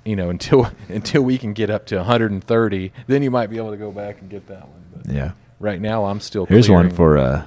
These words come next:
Speaker 2: that's from, uh, Cataclysm, the Thunder.
Speaker 1: The Thundering.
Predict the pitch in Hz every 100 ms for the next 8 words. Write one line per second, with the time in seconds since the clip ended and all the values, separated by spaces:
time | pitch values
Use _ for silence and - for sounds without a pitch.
0 | - 71 - - 71 67 60 73 - _
1 | _ _ _ - 87 107 69 69 92 -
2 | - 85 92 87 82 82 - _ _ _
3 | _ _ _ _ _ _ _ 107 117 107
4 | 98 92